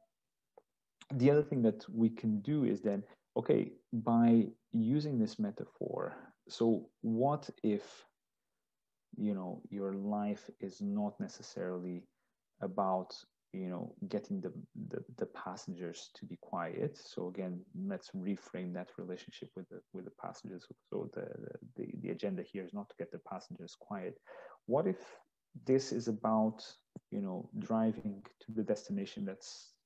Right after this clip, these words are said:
on the front, uh, on the front of the bus? So doesn't that mean that, you know, you need to drive with these passengers, no matter how rowdy or how quiet, uh, they might be? So again, trying to get a reframing of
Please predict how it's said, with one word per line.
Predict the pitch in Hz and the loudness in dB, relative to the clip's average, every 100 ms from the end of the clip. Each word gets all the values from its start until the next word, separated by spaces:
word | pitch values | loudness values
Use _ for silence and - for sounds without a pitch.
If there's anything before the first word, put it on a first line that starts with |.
| _ - | _ -12
on | 95 | -10
the | 92 | -10
front, | - 92 90 - - _ - | -8 -8 -8 -10 -20 _ -12
uh, | 92 87 87 - | -10 -8 -8 -8
on | 95 | -10
the | 92 | -10
front | - 90 - | -10 -10 -10
of | 90 | -10
the | 87 | -8
bus? | - - - - _ - - - _ | -8 -8 -10 -20 _ -20 -20 -20 _
So | - 104 | 0 2
doesn't | 92 113 127 | 2 2 2
that | 127 120 - | 2 0 2
mean | 107 104 107 | 4 4 4
that, | 101 95 - | 2 -4 -6
you | 101 | -4
know, | 95 92 95 | -4 -4 -6
you | - 104 | -4 -2
need | 101 | -2
to | - | -6
drive | 98 - 92 90 - | -8 -6 -4 -6 -8
with | 95 92 107 | -6 -4 -2
these | 113 113 | -2 -4
passengers, | - - - 113 117 113 | -6 -10 -6 -4 -4 -4
no | 101 98 | -6 -6
matter | 92 92 90 98 92 - - - _ - | -4 -6 -8 -10 -10 -10 -8 -8 _ -12
how | - 95 | -4 -2
rowdy | 92 90 90 90 92 | -2 -2 -4 -6 -10
or | 90 90 - - | -10 -12 -10 -8
how | 90 - | -8 -10
quiet, | - 90 87 90 - - _ _ 95 | -12 -12 -10 -12 -14 -20 _ _ -14
uh, | 87 85 82 85 | -12 -12 -14 -14
they | 92 | -14
might | 92 90 92 - | -12 -14 -12 -6
be? | 123 92 - - - - - | -4 -4 -10 -20 -20 -12 -4
So | |
again, | 117 120 101 - _ _ - | 2 2 2 -2 _ _ -10
trying | - 131 143 | -2 0 -2
to | 135 | -2
get | 117 117 | -2 2
a | 101 87 | 0 0
reframing | 101 104 110 - 104 101 101 | 0 0 0 -2 -2 0 0
of | 98 | -2